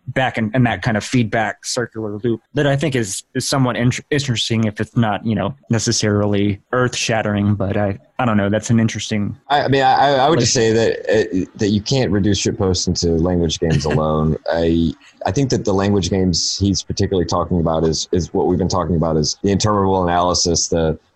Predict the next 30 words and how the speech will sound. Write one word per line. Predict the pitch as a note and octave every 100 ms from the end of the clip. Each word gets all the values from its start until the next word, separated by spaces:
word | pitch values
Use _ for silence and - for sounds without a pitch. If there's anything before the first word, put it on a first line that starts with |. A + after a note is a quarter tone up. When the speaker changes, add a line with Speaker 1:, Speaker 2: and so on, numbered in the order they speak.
| _
Speaker 2:
the | F#2+ F2
Speaker 1:
Okay. | F2+
Speaker 2:
mere, | F#2 F2+ E2+ - -
the, | F2 F#2+ F#2 F2+ E2 A1+ A#1+ - B1
you | G#2+
know, | G#2 G2 - -
uh, | G2 F#2 F2+ - -
because | G2 B2 A2+ G2+ - - _ _ _ - -
I | G#2
think | A#2+
the | G#2+
whole | A2 G2+
point | - D3 C#3+
is | A#2 G2+ F#2 - _ _ -
language | A#2 C3+ D3 A2
games | B2+ A#2 A#2+
don't | G#2+
necessarily, | G#2 A2 - A#2 G#2+ G#2 F#2+
aren't | A#2+ G#2+
necessarily | A2 - A2+ G#2
defined | G2 F#2 A2 G#2+ G#2+ G#2 F#2+
or | F2+ F2+ A2+ -
have | A2 G#2
anything | A2 A2
to | G2
do | E2 A#2 A2
with | F#2+
their, | F#2+ F2 E2 -
their | E2+
effects. | D#2 - G#2 F#2 E2+ - - -